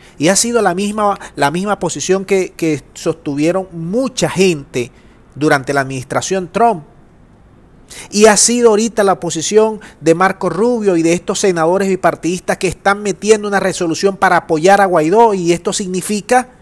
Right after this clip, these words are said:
que si apoya una vez a Guaidó, como ya indirectamente lo está diciendo el gobierno americano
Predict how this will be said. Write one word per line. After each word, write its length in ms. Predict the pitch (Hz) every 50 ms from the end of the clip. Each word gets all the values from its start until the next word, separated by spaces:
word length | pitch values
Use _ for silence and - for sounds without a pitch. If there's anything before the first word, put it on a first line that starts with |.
| - - - - _ _ - _ _ _ _ _ _ _ _ _ _ _ _ _ _ _ -
que 100 | 180 170
si 180 | - - 156
apoya 480 | 147 139 - 208 226 262 262 226 214 202
una 240 | 196 202 202 196 185
vez 420 | 185 185 190 190 180 - - - _ _ _ _ _ -
a 120 | - 143
Guaidó, 360 | 147 143 143 135 160 220 226 -
como 240 | 185 156 143 127
ya 220 | 113 127 147 175 220
indirectamente 760 | 233 196 160 156 160 170 165 - 180 175 180 175 160 - 151
lo 80 | 139 131
está 200 | - - 165 156
diciendo 440 | 170 156 - - 190 185 165 156 147
el 80 | 135
gobierno 360 | 123 127 127 139 143 147 165 170
americano 580 | 175 180 180 190 185 - 190 165 156 170 180